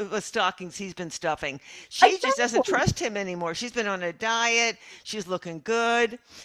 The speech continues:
Speaker 2: Great.
Speaker 1: So, uh,
Speaker 2: She's, she's keeping it tight. For, I mean, she, I mean, a thousand, two thousand years, she's looking great. And you know what, Santa? You should spend more time at home. And look, you got the elves.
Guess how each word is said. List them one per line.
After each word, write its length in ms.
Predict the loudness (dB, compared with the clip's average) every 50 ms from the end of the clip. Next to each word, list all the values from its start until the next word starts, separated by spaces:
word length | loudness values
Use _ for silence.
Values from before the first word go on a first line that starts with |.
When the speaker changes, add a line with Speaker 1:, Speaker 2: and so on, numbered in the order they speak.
| -6 0
Speaker 2:
Great. 220 | 4 8 8 8 8
Speaker 1:
So, 160 | 8 6 2 0 -2
uh, 280 | -4 -4 -4 -2 2 8
Speaker 2:
She's, 300 | 8 8 8 8 4 6
she's 180 | 6 6 8
keeping 320 | 10 10 10 10 10 8 6
it 180 | 6 4 4
tight. 400 | 2 4 6 6 6 6 2 0
For, 100 | 4 8
I 100 | 8 10
mean, 200 | 10 10 6 6
she, 140 | 6 6 6
I 40 | 8
mean, 220 | 8 8 8 6
a 60 | 6
thousand, 480 | 8 10 12 12 12 12 8 6 2 2
two 100 | 2 4
thousand 240 | 6 6 6 6 2
years, 140 | 0 0 -2
she's 160 | -4 -2 -2
looking 280 | -2 -2 -2 -2 0
great. 320 | 2 2 2 2 2 -2 -8 -8 0
And 100 | 2 4
you 80 | 4 6
know 140 | 4 4 2
what, 280 | 2 0 -2 -2 -4
Santa? 300 | -6 -6 -6 -4 -4 -6 -6
You 40 | -6 -10
should 140 | -10 -12
spend 200 | -10 -6 -4 -2 0
more 140 | 0 0 0
time 260 | 0 0 0 2 2
at 80 | 2 2
home. 240 | 4 4 4 4 4
And 200 | 2 0 0 -4 -10 -18 -8 -4
look, 120 | -2 0 2
you 60 | 6
got 200 | 8 8 8 8
the 180 | 8 6 6 8
elves. 460 | 8 8 10 8 8 6 4 2 -2